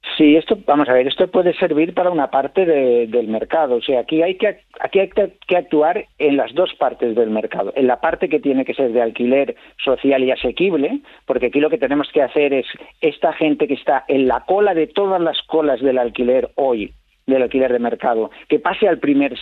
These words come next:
sitio, ¿eh? Porque si no, siempre están en la cola de todas las colas. Estoy hablándote de los jóvenes,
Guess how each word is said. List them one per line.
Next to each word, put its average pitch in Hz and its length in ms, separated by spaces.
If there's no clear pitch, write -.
sitio, 123 500
¿eh? 160 80
Porque 147 260
si 151 120
no, 143 140
siempre 160 240
están 147 260
en 147 100
la 135 120
cola 151 240
de 135 100
todas 135 200
las 127 180
colas. 147 300
Estoy 123 240
hablándote 120 400
de 135 60
los 139 180
jóvenes, 143 520